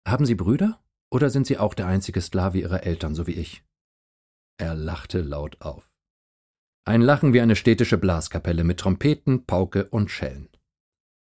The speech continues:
„Aber lasse mich ja eine Minute nachdenken, meine Kleiner. Ich glaube, dass ich habe ganz genau, was du brauchst.“ Ich runzelte die Stirn. Mit einer Handbewegung gab er mir zu verstehen, ich sollte ihm zwischen die engen Regale folgen.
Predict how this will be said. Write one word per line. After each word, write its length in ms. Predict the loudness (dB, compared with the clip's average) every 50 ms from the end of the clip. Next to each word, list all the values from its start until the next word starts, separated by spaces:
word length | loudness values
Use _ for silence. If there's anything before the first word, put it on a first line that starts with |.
| _ _ _ _
„Aber 400 | 0 2 4 6 6 6 4 4
lasse 260 | 4 4 4 4 4
mich 180 | 4 4 4 4
ja 100 | 4 4
eine 160 | 4 6 6
Minute 320 | 6 6 6 4 4 4
nachdenken, 600 | 6 6 4 2 0 -2 -2 -2 0 0 2 2 2
meine 180 | 2 2 0
Kleiner. 420 | 0 2 2 4 4 4 2 0 -4 _ _ _ _ _ _ _ _ _ _ _ _
Ich 200 | -2 -2 0 0 -2 -2 0
glaube, 480 | 2 0 0 2 0 -2 -2 -2 -2 -2
dass 260 | 0 -2 -2 0 -2
ich 120 | -2 -2
habe 240 | 0 0 0 0 0
ganz 200 | 0 -2 0 0
genau, 640 | 0 0 2 2 4 4 4 4 2 2 -2 -2
was 140 | -2 -2 -2
du 160 | 0 0 0
brauchst.“ 400 | 0 0 -2 -4 -4 -6 -8 -8 -8 _ _ _ _ _ _ _ _ _ _ _ _ _ _ _ _ _ _ _ _ _ _ _ _ _ -20
Ich 180 | -20 -18 -14 -10
runzelte 420 | -10 -10 -8 -8 -8 -8 -8 -6
die 120 | -6 -6 -8
Stirn. 380 | -8 -10 -10 -10 -10 -12 -16 -18 _ _ _ _ _ _ _ _ _ _ _ -20 -20 -20 -20 -8 _
Mit 120 | -4 0 2
einer 200 | 4 4 4 4
Handbewegung 540 | 2 4 4 2 4 4 2 2 2 2
gab 200 | 2 2 2 2
er 60 | 4 2
mir 120 | 2 2
zu 140 | 0 -4 -4
verstehen, 420 | -4 -4 -2 0 2 2 2 2
ich 120 | 2 0 0
sollte 260 | 0 0 0 0 0
ihm 120 | -2 -2
zwischen 300 | -2 -2 -6 -2 -2 0
die 140 | 0 0 -2
engen 200 | 0 0 0 0
Regale 440 | 0 0 -2 -2 -2 -2 -2 -6 -8
folgen. 400 | -6 -4 -4 -4 -4 -6 -10